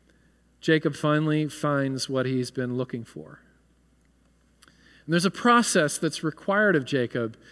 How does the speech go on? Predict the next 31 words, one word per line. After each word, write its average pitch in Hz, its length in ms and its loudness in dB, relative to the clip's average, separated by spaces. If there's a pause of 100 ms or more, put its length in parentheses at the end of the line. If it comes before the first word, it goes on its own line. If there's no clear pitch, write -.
(140)
in 151 160 0
order 165 220 2
to 170 100 -4
find 196 380 2
what 147 100 0
he's 135 180 -2
looking 127 300 -4
for. 110 420 -6 (440)
And 160 80 0
the 165 60 4
first 214 300 2
part 220 200 4
of 214 80 4
that - 480 0
process 202 520 2
is 160 160 -4
to 170 100 2
loosen 202 440 4
his 190 200 0
grip. - 300 -2 (560)
On 208 220 2
what? 262 280 2 (200)
On 196 240 4
the 190 100 6
voice 170 640 6
that 180 200 2
says 185 340 4
you 190 120 4
have 180 280 4
significance 185 1080 2 (800)
if - 640 2